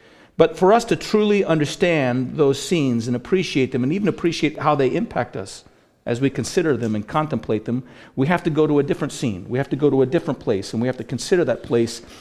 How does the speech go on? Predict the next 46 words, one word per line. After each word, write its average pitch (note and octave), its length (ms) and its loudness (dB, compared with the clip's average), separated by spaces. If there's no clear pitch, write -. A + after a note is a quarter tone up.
And C#3+ 140 2
yet F#3+ 140 4
it's - 100 0
a E3 60 -2
place D#3+ 320 0
that's C3 160 -4
difficult D#3 560 0
to C#3 80 0
get D3+ 240 -2
to. G2 320 -2
It's D#3+ 220 -2
not E3 140 2
a - 40 -2
place D#3 340 0
that D3 160 0
our C#3+ 120 6
imaginations D#3 840 0
can A#2+ 200 -2
easily D3+ 680 2
take D#3 380 0
unto E3 280 2
ourselves B2+ 580 2
and B2 120 0
understand. B2 600 -2
It's - 200 -8
too E3+ 200 0
glorious, C3+ 580 4
it's - 140 -6
too D#3 180 -2
wonderful, C#3 540 0
it's A#2 140 -6
too B2+ 200 -4
awesome. A#2 640 -4
Before G3 320 6
we F3+ 100 4
can D#3+ 200 0
go D#3+ 340 6
and C#3 140 4
really E3+ 240 6
appreciate D3 600 0
why D3+ 280 4
it D3+ 120 4
is C#3+ 220 2
that D3 140 2
we C#3+ 140 4
are C3 180 2